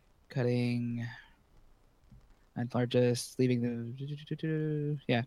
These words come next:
no, they, I'm not sure how many they cut at first, but they, they've had s-, uh,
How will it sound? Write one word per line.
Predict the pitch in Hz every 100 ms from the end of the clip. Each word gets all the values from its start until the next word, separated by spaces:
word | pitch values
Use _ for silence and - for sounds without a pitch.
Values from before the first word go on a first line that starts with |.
| -
no, | 120 120
they, | 127 120
I'm | 120 _ - - - -
not | 156
sure | 160 170
how | 151
many | 147
they | 131
cut | 120 123
at | 113
first, | 120 113
but | -
they, | 131 135
they've | 139 147
had | 165 147
s-, | - - - -
uh, | 131